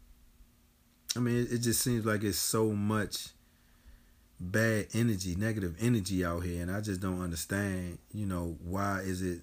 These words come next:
so much bad energy? And I hope that at some point, um, we can find a way to,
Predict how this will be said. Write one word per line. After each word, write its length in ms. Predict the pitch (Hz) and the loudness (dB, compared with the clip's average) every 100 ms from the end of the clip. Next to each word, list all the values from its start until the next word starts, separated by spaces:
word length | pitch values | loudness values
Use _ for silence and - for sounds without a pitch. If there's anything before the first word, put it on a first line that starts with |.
| - | -4
so 300 | - 107 101 | -2 -2 -2
much 320 | 98 90 87 | -2 -2 -2
bad 260 | 95 90 92 | -2 -2 -2
energy? 480 | 104 90 82 80 - - - - - - - - - _ - _ - | -2 -2 -4 -8 -10 -18 -20 -20 -20 -20 -20 -20 -20 _ -20 _ -4
And 140 | 98 | -2
I 80 | 101 | 0
hope 280 | 120 117 110 | 2 0 0
that 280 | 101 92 - _ _ - | -2 -2 -8 _ _ -10
at 160 | 98 90 | -6 -2
some 300 | - 117 107 | 0 0 0
point, 420 | - 104 95 90 - _ _ _ _ - _ - | -2 0 0 -4 -12 _ _ _ _ -20 _ -8
um, 460 | 92 87 85 85 82 | -4 -2 -4 -4 0
we 120 | 113 | -2
can 420 | 107 101 90 87 - - - - _ | 0 -2 -2 -4 -10 -20 -20 -20 _
find 480 | - - 107 101 90 | -6 0 2 2 0
a 60 | |
way 580 | 85 95 107 98 90 92 - | 0 2 2 2 0 -4 -6
to, 760 | - 104 95 92 90 87 85 | -4 -2 -2 -2 -4 -6 -8